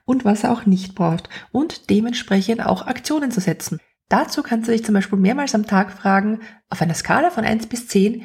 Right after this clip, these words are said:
wie fühle ich mich gerade? Was brauche ich denn gerade? Brauche ich vielleicht Essen oder Trinken, eine kurze Pause, vielleicht einen Mittagsschlaf, Sport? Wonach ist mir?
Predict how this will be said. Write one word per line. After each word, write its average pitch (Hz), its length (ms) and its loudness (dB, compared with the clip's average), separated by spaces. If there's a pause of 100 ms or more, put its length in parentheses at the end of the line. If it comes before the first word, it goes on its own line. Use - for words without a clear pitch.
(140)
wie 202 180 2
fühle 294 280 0
ich - 100 -2
mich 185 180 2
gerade? 170 460 0 (520)
Was 180 180 0
brauche 233 200 4
ich 320 80 -4
denn 196 140 2
gerade? 170 420 0
Brauche 175 180 2
ich 170 100 -4
vielleicht - 260 0
Essen 247 500 -2
oder 185 340 0
Trinken, 220 540 2 (260)
eine 180 200 2
kurze 185 300 -2
Pause, 196 580 2 (400)
vielleicht 180 280 0
einen 185 200 4
Mittagsschlaf, 202 800 2 (280)
Sport? 202 760 0
Wonach 247 480 0
ist - 340 -6
mir? 156 240 -2